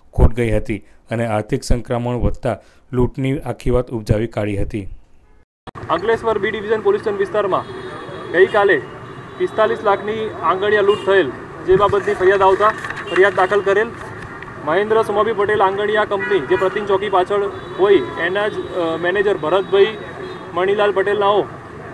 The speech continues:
Speaker 2: ભરૂચની જ પોતાની જ બ્રાન્ચમાંથી પિસ્તાલીસ લાખ રૂપિયા લઈને પરત આવતા હોય, તે દરમિયાન નર્મદા વી-, મૈયા બ્રિજ બાદ છાપરા પાટિયાથી આગળના ભાગે, ભૂત મામા ડેરીની આગળના ભાગે કોઈ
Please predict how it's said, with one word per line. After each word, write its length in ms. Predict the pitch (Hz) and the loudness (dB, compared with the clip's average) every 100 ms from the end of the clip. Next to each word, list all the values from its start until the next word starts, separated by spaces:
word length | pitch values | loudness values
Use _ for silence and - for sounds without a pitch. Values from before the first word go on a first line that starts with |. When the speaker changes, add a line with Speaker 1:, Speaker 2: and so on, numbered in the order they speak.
| - | -8
Speaker 2:
ભરૂચની 440 | 147 180 214 208 226 | 2 2 2 -4 -6
જ 20 | - | 2
પોતાની 380 | 185 208 208 220 | 2 4 0 -4
જ 40 | - - - - - - - - - | -8 -16 -16 -16 -14 -14 -14 -10 0
બ્રાન્ચમાંથી 560 | 180 196 - 208 226 | 0 0 -2 -2 -2
પિસ્તાલીસ 440 | 202 185 202 202 202 | -4 -2 0 0 0
લાખ 140 | 196 | 0
રૂપિયા 280 | 196 202 202 | 0 2 4
લઈને 200 | 196 202 | 4 2
પરત 260 | 180 190 | 0 2
આવતા 220 | 185 190 208 | 2 2 4
હોય, 220 | 196 226 - - - - - | 2 0 -6 -14 -14 -14 0
તે 80 | 190 | 2
દરમિયાન 300 | 196 196 208 | 2 0 -2
નર્મદા 400 | 190 190 196 208 | 0 0 2 2
વી-, 260 | 175 175 180 | 4 2 2
મૈયા 220 | 185 196 | 0 2
બ્રિજ 280 | 175 202 180 | 2 0 2
બાદ 180 | 202 - - - - - - - | 2 2 -10 -16 -16 -16 -8 -2
છાપરા 280 | 165 208 202 | 0 2 2
પાટિયાથી 640 | 202 196 208 208 - 202 | 0 0 0 0 -2 0
આગળના 380 | 185 185 208 196 | 2 2 0 2
ભાગે, 320 | 175 185 190 | 2 4 2
ભૂત 460 | 123 - - 349 196 | 2 -12 0 0 2
મામા 180 | 190 | 0
ડેરીની 320 | 196 190 202 202 | 4 4 4 2
આગળના 340 | 175 202 202 | 2 0 2
ભાગે 300 | 170 180 208 | 2 2 0
કોઈ 200 | 196 | 2